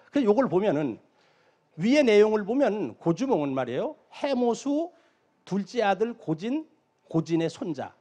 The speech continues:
고주몽. 그러면 고주몽으로부터 해모수는 사대조 할아버지가 됩니다.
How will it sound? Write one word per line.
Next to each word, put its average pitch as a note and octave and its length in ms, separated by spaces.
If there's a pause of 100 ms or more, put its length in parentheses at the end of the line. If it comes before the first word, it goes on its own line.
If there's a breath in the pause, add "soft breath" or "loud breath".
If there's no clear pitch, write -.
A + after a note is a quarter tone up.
(280)
고주몽. C#3 500 (260 soft breath)
그러면 C#4 300
고주몽으로부터 F3 1120 (140)
해모수는 A3 720 (240)
사대조 G#3 760
할아버지가 F3 500
됩니다. B2+ 480